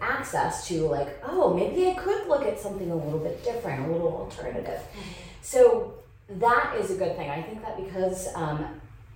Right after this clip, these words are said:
Speaker 1: because there is just so much porn out there and it's so ubiquitous, it, it, it can enable people to get more in touch with different types of sexuality,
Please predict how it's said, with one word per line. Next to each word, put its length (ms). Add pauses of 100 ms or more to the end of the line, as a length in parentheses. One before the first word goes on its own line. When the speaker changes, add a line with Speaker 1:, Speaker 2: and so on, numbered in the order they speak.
(240)
Speaker 1:
because 500
there 320
is 180
just 320 (220)
so 400
much 220 (100)
porn 240
out 180
there 180
and 100
it's 240
so 240
ubiquitous, 800 (380)
it, 40
it, 720
it 360
can 440
enable 500
people 200
to 80
get 280
more 480
in 200
touch 260
with 240
different 380
types 420
of 80
sexuality, 840